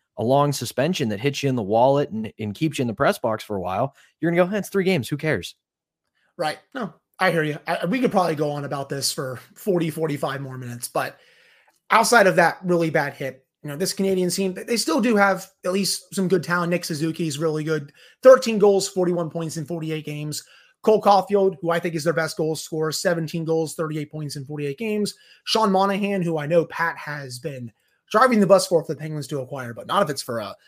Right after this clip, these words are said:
Speaker 2: first-round pick. I'm not gonna be paying a first for Sean Monahan. He does have thirteen goals this season and thirty-four points in forty-eight games. Mike Matheson, old friend, he's been playing well as well. He has thirty-three points. Penguins in this one, man, they gotta have a better start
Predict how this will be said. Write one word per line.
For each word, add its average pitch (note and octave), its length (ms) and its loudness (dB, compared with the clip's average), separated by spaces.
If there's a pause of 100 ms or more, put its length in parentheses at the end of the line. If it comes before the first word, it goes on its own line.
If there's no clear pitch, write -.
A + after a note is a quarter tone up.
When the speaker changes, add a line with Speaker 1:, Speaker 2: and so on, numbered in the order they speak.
(220)
Speaker 2:
first-round G#2 440 -6
pick. F2+ 180 -14
I'm G2 200 -10
not F#2+ 180 -14
gonna F#2+ 160 -18
be G2+ 140 -20
paying - 240 -18
a - 20 -20
first - 280 -12
for G2+ 100 -10
Sean F2+ 240 -10
Monahan. F#2 380 -18
He D3 100 -8
does G#3 180 6
have G3 180 6
thirteen F3 380 0
goals D3 400 -4
this D3 140 -6
season C#3 360 -8 (320)
and A#3 180 2
thirty-four D#3+ 400 4
points C#3 260 -8
in C3+ 120 -10
forty-eight B2 380 -12
games. G#3 340 2
Mike B2+ 220 -8
Matheson, F#3+ 480 0
old F#3+ 200 0
friend, F#3 340 0 (340)
he's A#3 180 2
been A3 120 2
playing F#3 220 2
well E3+ 160 4
as D#3+ 100 -2
well. D#3+ 200 0
He E3+ 80 -4
has D#3 120 -2
thirty-three C#3 480 -10 (100)
points. C3+ 320 -8 (480)
Penguins C#4 380 2
in A#3 100 2
this B3 240 0
one, A3 220 0
man, G3 320 0 (240)
they F#3+ 100 2
gotta A#3 140 4
have G3+ 160 6
a E3+ 40 8
better G3+ 220 6
start G#3 440 2